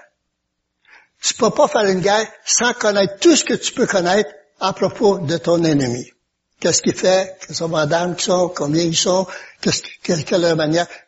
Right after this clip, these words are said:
Mais ça, ça s'apprend pas tout seul. Et souvent, tu peux pas l'apprendre parce que dans plusieurs églises, ils t'enseignent jamais ça. C'est vrai ? Hum. J'avais jamais entendu dire que démon pouvait apprendre à moi. Il était déjà après moi, mais personne ne me le disait.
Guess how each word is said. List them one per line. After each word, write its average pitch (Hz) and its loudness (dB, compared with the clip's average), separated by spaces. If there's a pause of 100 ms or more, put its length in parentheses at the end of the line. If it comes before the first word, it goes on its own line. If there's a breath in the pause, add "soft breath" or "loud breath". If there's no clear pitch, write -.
Mais - -2 (580)
ça, - -2
ça 185 0
s'apprend 180 0
pas 202 -2
tout - -6
seul. 170 0
Et 165 0
souvent, 208 0
tu - -8
peux 196 -10
pas 190 0
l'apprendre 190 0
parce - -4
que 190 -8
dans 160 -2 (120)
plusieurs 190 2
églises, 180 0 (200 loud breath)
ils 165 -2
t'enseignent 170 0
jamais 160 -2
ça. - -2 (1400)
C'est - -12
vrai ? 190 -4 (720)
Hum. 143 -10 (760 loud breath)
J'avais 151 -2
jamais 151 0
entendu 156 -2
dire - -4
que - -10 (520 loud breath)
démon 135 0
pouvait 131 -4
apprendre 131 -2
à 123 -2
moi. 139 -4
Il 156 0
était 151 0
déjà 147 -2
après 202 -4
moi, 160 -2
mais 147 -4
personne 160 -2
ne 156 0
me - -2
le 127 -2
disait. 156 -2